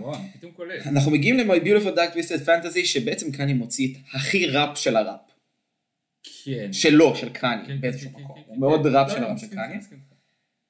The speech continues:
Speaker 2: ואז הוא לוקח את ההגה, עושה שלוש מאות שישים מעלות, ואז עושה עוד שלוש מאות שישים מעלות, ואז עושה מאה שמונים מעלות. הוא עושה דאבל שלוש מאות שישים, ואז
Speaker 1: זה,
Speaker 2: עושה
Speaker 1: זה
Speaker 2: מאה שמונים.
Speaker 1: יוצא רק מאה שמונים, שתהיה בעניין.
Speaker 2: נכון, אבל כאילו, אני אומר, עושה דאבל לופים.
Speaker 1: אלון עשה שלוש יחידות מתמטיקה, אז תהיו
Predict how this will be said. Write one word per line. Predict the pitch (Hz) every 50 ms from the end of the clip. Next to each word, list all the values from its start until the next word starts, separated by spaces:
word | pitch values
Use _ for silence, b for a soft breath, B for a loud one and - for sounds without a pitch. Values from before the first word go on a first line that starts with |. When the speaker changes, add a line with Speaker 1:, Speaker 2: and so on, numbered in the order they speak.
| _
Speaker 2:
ואז | 113 127 151 - 190
הוא | 185
לוקח | 143 131 135 147 156 165
את | 165 135
ההגה, | 123 123 123 98 101 - - 127 143 139 - - _ _ _ _
עושה | - 120 - - 139 135 131 139 135 135 -
שלוש | - - 139 156 160
מאות | 160 160
שישים | - 143 135 - 147 143 139
מעלות, | 135 - - 107 104 110 135 190 214 - - - - - - _ _ _ _ _ _ _ - 120
ואז | 123 131 143 139
עושה | 135 131 - 156 147
עוד | 156 180 170
שלוש | - - 147 143
מאות | 156 139
שישים | 127 - - 160 151
מעלות, | 147 233 - -
ואז | 135 - - 135
עושה | 131 - 113
מאה | 107 104 -
שמונים | - _ - 90 -
מעלות. | - - - _ _ _ _ _ _ _
הוא | - 120
עושה | - 151 135
דאבל | 123 156 151 147 147 156
שלוש | 135 135 139 139
מאות | 139 135 135
שישים, | - 120 - 127 143 - -
ואז | 135 120
Speaker 1:
זה, |
Speaker 2:
עושה | 127 139
Speaker 1:
זה | 113 117
Speaker 2:
מאה | - -
שמונים. | 131 127 131 139
Speaker 1:
יוצא | - - 196 156 160 160
רק | - - 139
מאה | 123 117 110
שמונים, | 107 - 107 104 107 101 101 98 98
שתהיה | - - 123 120
בעניין. | 117 117 107 101 131 127
Speaker 2:
נכון, | 131 139 - 156 113
אבל | 107 - - -
כאילו, | 139 135 139
אני | 117
אומר, | 127 143 139
עושה | 135 - -
דאבל | 131 127 135 135 120 117
לופים. | 104 120 117 120
Speaker 1:
אלון | 131 147 147
עשה | - - - 139
שלוש | - - - 117 120 - 139
יחידות | 135 - 101 95 190 190
מתמטיקה, | - - - - 92 92 - - _ - 98
אז | 98 -
תהיו | - 110